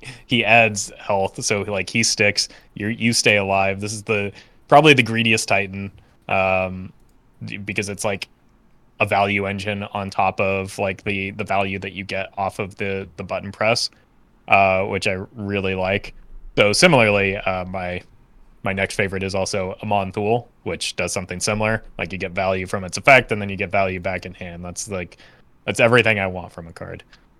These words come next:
Um, unfortunately, well, fortunately, they, like, actually re-, remove threats and, like,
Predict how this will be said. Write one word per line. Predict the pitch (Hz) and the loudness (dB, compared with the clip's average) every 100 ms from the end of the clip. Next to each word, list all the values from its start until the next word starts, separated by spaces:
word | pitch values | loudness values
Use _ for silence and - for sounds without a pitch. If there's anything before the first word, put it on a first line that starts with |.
| _ | _
Um, | 95 92 87 85 87 87 _ _ - - | 2 4 2 -2 -8 -14 _ _ -16 -10
unfortunately, | 101 117 - 107 98 98 90 - _ _ | 2 2 4 0 2 0 -4 -10 _ _
well, | 107 | 2
fortunately, | - 214 - 120 95 104 | 8 8 8 2 2 0
they, | 101 101 | 2 2
like, | 95 95 - - | 2 -2 -4 -4
actually | 110 101 113 92 | -2 0 -2 -2
re-, | 90 - _ | -4 -12 _
remove | 123 107 104 | -2 0 0
threats | - 113 98 95 - | -2 2 2 2 -2
and, | 117 101 95 | 0 -2 -2
like, | 95 90 | -6 -6